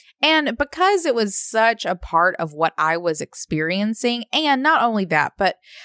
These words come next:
as I run sessions in the Being Boss Clubhouse, or as I continue with the C-suite mastermind group that I'm still continuing forward with, we talk a lot about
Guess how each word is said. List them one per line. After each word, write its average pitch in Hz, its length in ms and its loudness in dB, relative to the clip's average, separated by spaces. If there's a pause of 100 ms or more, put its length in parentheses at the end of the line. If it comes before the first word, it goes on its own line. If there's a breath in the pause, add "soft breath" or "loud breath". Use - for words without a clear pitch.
as 208 180 2
I 285 160 4
run 185 500 0
sessions 160 800 -2
in 165 380 -4
the 170 100 2
Being 151 260 -4
Boss 143 240 0
Clubhouse, 147 600 -4
or 160 160 -2
as 160 160 -4
I 180 220 4 (280 loud breath)
continue 196 640 -2
with 160 340 2
the 170 120 0
C-suite 175 600 -2
mastermind 151 680 0
group 143 380 -8
that 156 260 2
I'm 160 460 -10
still 156 340 0
continuing 156 800 -12
forward 277 380 2
with, 180 260 4 (720 loud breath)
we 277 180 4
talk 262 380 2
a 370 60 4
lot 175 340 4
about 165 380 0